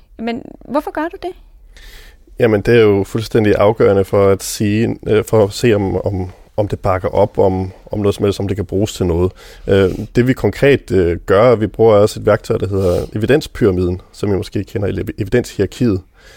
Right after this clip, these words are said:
Speaker 2: Øhm, og hvis man sådan forestiller sig, og det kan jo være, det bliver en længere forklaring, så I må <laughs> godt, øh, lige bryde ind og sådan. Hvis man forestiller sig en pyramide, hvor man har nede i bunden af det, som giver mindst sikker viden, og det oppe i toppen af det, der giver mest sikker viden,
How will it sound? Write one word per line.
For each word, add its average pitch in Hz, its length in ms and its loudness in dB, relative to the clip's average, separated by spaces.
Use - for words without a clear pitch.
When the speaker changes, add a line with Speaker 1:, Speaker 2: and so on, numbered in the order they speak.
Speaker 2:
Øhm, 92 460 0
og - 140 -2
hvis 110 160 0
man 104 80 2
sådan 123 140 -4
forestiller 113 480 2
sig, 90 200 0
og - 100 -14
det 110 60 0
kan - 20 0
jo 107 100 4
være, 104 120 4
det 107 80 0
bliver 107 160 2
en 95 60 0
længere 101 200 4
forklaring, 95 420 -2
så - 80 -8
I 95 140 -4
må 104 100 -2
<laughs> 101 60 -2
godt, 95 180 -4
øh, 95 260 4
lige 107 240 -4
bryde 101 280 4
ind 104 100 2
og - 80 0
sådan. 92 240 -2
Hvis 104 140 -2
man 113 80 0
forestiller 110 320 2
sig 98 160 2
en 90 60 0
pyramide, 123 420 2
hvor 127 100 2
man 107 160 0
har 104 320 2
nede 113 160 2
i 110 40 0
bunden 120 300 2
af 101 80 0
det, 98 160 -2
som 98 200 -6
giver 90 240 -2
mindst - 560 -4
sikker - 260 2
viden, 120 420 0
og 110 140 -4
det 110 100 4
oppe 101 140 2
i - 40 -8
toppen - 260 -4
af - 40 -10
det, - 100 -6
der 104 60 -2
giver - 180 0
mest - 440 -4
sikker 95 280 -4
viden, 95 300 -4